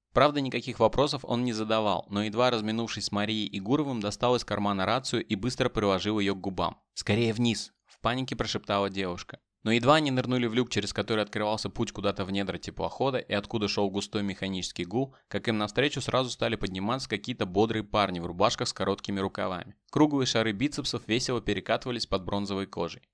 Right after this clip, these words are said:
Поднимаясь, они неотрывно смотрели на Гурова, и этот взгляд ему настолько не понравился, что он даже не стал завязывать разговор,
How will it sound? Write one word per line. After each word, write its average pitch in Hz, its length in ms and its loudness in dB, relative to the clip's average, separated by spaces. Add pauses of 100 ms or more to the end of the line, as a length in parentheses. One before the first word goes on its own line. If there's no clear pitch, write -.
(260)
Поднимаясь, 117 580 2
они 117 160 0
неотрывно 113 480 -2
смотрели 110 440 0
на 107 140 -2
Гурова, 101 400 0
и - 80 -2
этот 98 220 0
взгляд 101 340 0
ему 110 140 -2
настолько 107 460 0
не 92 80 -4
понравился, 107 560 0
что 104 160 -4
он 107 100 -2
даже 104 220 2
не 104 100 -2
стал 120 260 0
завязывать 101 460 0
разговор, 95 560 -2